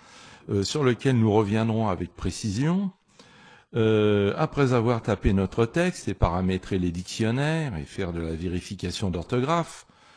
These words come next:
utiliser également, euh, les synonymes, eh bien maintenant, euh, le moment est venu de regarder, euh, nos paragraphes et nos espaces entre les paragraphes et entre les lignes. Nous avons déjà parlé la dernière fois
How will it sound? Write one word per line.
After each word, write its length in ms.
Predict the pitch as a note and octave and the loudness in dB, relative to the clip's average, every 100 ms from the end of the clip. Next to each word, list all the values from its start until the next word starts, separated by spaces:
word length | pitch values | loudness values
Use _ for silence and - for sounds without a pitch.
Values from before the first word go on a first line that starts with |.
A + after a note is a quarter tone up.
| _ - | _ -6
utiliser 640 | G#2 A#2+ A2+ A2+ G2+ A#2 | -4 -2 0 0 4 4
également, 760 | G#2+ G#2+ G#2+ G#2+ A#2 A#2+ A#2 G2+ | 6 4 4 4 4 4 2 2
euh, 360 | G2+ G#2 A1 | 2 0 -2
les 140 | D2+ G2+ | -2 -2
synonymes, 680 | - A#2+ C3+ F#3+ F#3+ C3 G#2+ _ _ - - - - - | 2 4 6 6 4 0 -4 _ _ -20 -20 -20 -20 -6
eh 100 | C#3 | -2
bien 200 | C3+ G3 | 4 6
maintenant, 800 | G3 D#3+ - A2+ B2+ D3+ D#3+ A2+ | 6 4 4 4 4 4 2 2
euh, 40 | F#2+ | 4
le 140 | B2+ | 4
moment 380 | B2+ A#2+ A#2+ C3 | 4 4 4 2
est 80 | F2+ | 0
venu 480 | F2 E2 G#2 A#2+ | 0 0 0 -2
de 200 | G2+ G2 | -2 -2
regarder, 800 | G#2 E2+ E2 D#2+ D2+ F2 G#2 G#2+ | -2 -4 -6 -6 -6 -4 -2 -2
euh, 160 | F#2 D2+ | -2 0
nos 260 | G2 B2 A#2 | 2 2 0
paragraphes 840 | G#2 F2+ D#2+ E2 G2 A#2 - - _ | -4 -4 -4 -4 -2 -2 -6 -20 _
et 180 | A2 G2 | -2 0
nos 160 | F#2+ F2 | 2 0
espaces 680 | F#2 - - A2 A#2+ - - _ _ _ - | -2 -4 0 2 2 -2 -12 _ _ _ 2
entre 340 | C#3 - B2 | 2 4 2
les 100 | G#2+ | 2
paragraphes 760 | - F2 E2+ D#2+ G#2+ C#3 - - - | 2 2 0 -4 -4 -6 -12 -16 -4
et 240 | C3 - _ | -4 -4 _
entre 280 | B2 B2+ D3 | -2 2 2
les 140 | B2+ | 4
lignes. 360 | A2 G2 D2 C2+ _ _ _ _ _ _ - | 4 2 0 -6 _ _ _ _ _ _ 0
Nous 220 | C3+ D#3+ | 4 6
avons 240 | D#3 D3+ D#3 | 6 6 4
déjà 300 | C3+ A2 A#2 | 4 4 2
parlé 480 | C3 A2 A#2+ C3 B2 | 4 4 4 4 4
la 140 | G2+ | 2
dernière 440 | G2 G2+ G#2+ A2 | 2 2 2 0
fois 640 | - B2+ B2 B2 A#2 A2 | -4 -4 0 0 0 -4